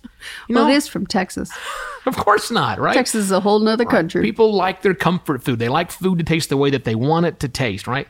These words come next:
Speaker 2: I don't see Cracker Barrel running out of customers anytime real soon. That parking lot is always, <laughs> always jam-packed. But leaving that conversation of the geography that certainly might matter, 'cause that's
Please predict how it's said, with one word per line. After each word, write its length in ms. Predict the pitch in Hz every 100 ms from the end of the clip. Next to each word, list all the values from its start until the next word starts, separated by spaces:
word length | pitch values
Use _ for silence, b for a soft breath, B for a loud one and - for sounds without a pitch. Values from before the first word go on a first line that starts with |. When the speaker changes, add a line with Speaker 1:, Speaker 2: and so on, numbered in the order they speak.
| -
Speaker 2:
I 80 | 170
don't 140 | 220
see 140 | 247
Cracker 400 | 202 214 220 220 175
Barrel 400 | 156 147 147 143
running 320 | 156 185 190
out 120 | 160
of 100 | 143
customers 560 | 180 160 - 123 110 131
anytime 360 | 123 135 127
real 140 | 123 117
soon. 280 | - 131
That 260 | 135 - -
parking 280 | 196 - 190
lot 180 | 185 165
is 100 | 151
always, 600 | - 196 180 185 156 - B B
<laughs> 140 | B
always 360 | 131 160 170 151
jam-packed. 640 | 131 107 107 98 - - B B B B B
But 320 | 151 143 - b b b _ -
leaving 380 | 180 226 220 180
that 320 | 165 - -
conversation 600 | 165 147 135 143 - 131
of 320 | 110 110 - - _ - 127
the 80 | 107
geography 640 | 123 120 120 117 - 113
that 200 | 104 -
certainly 320 | - 117 117
might 220 | 107 104
matter, 280 | 190 220 208
'cause 200 | - 123
that's 340 | 113 95 -